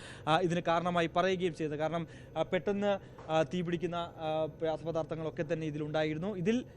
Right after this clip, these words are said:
നി-, നിരവധി കണ്ടെയ്നറുകൾ വെള്ളത്തിന് ഉള്ളിലേക്ക് പോയിട്ടുണ്ട്, കടലിലേക്ക് പതിച്ചിട്ടുണ്ട് എന്നുള്ളതാണ് മറ്റൊന്ന്. ആ, ഈ പ്രദേശത്തേക്കാണ് ഈ ആളുകൾ എടുത്തു ചാടിയത്, അതായത് ജീവനക്കാർ ഉൾപ്പെടെയുള്ളവർ എടുത്തു ചാടിയത്. ഇതിൽ നാല് പേരെ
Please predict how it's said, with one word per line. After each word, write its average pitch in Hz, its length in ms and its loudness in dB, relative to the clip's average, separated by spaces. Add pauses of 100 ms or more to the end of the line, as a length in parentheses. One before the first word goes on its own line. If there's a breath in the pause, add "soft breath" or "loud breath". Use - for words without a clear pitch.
(160 loud breath)
നി-, 170 220 -2
നിരവധി 185 380 0
കണ്ടെയ്നറുകൾ 170 560 2 (260 loud breath)
വെള്ളത്തിന് 175 360 10
ഉള്ളിലേക്ക് 170 560 8
പോയിട്ടുണ്ട്, 160 420 8 (100)
കടലിലേക്ക് 165 380 8
പതിച്ചിട്ടുണ്ട് 160 520 6
എന്നുള്ളതാണ് 151 640 6 (240 loud breath)
മറ്റൊന്ന്. 165 460 6 (320 loud breath)
ആ, 156 240 6
ഈ 214 280 4
പ്രദേശത്തേക്കാണ് 170 920 4 (100)
ഈ 160 260 4
ആളുകൾ 165 500 6
എടുത്തു 160 220 -2
ചാടിയത്, 156 280 6
അതായത് 156 160 6
ജീവനക്കാർ 170 440 6
ഉൾപ്പെടെയുള്ളവർ 160 500 4
എടുത്തു 143 180 0
ചാടിയത്. 156 460 8 (280 loud breath)
ഇതിൽ 180 200 2
നാല് 175 280 2
പേരെ 170 240 4